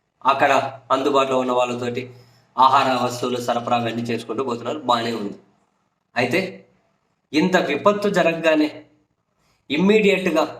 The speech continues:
రాష్ట్ర ప్రభుత్వాలు ఏం చేస్తాయి? కేంద్రానికి లేఖలు రాయడం, కేంద్రానికి డిమాండ్ చేయడం, కేంద్రాన్ని ఇది ప్రకృతి విపత్తుగా ప్రకటించండి, జాతీయ విపత్తుగా.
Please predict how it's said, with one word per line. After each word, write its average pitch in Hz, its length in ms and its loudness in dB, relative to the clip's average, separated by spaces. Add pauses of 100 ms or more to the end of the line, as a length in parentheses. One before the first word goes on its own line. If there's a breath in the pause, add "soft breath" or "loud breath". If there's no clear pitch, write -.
(420)
రాష్ట్ర 170 540 4
ప్రభుత్వాలు 165 540 0
ఏం 147 180 0
చేస్తాయి? 143 360 -4 (880)
కేంద్రానికి 165 680 2 (140)
లేఖలు 143 360 0
రాయడం, 135 300 0 (1700)
కేంద్రానికి 170 760 2 (640)
డిమాండ్ 135 500 2
చేయడం, 139 280 2
కేంద్రాన్ని 131 600 -2 (720)
ఇది 147 240 0
ప్రకృతి 160 520 0
విపత్తుగా 147 580 0
ప్రకటించండి, 123 760 -4
జాతీయ 131 420 0
విపత్తుగా. 104 540 -4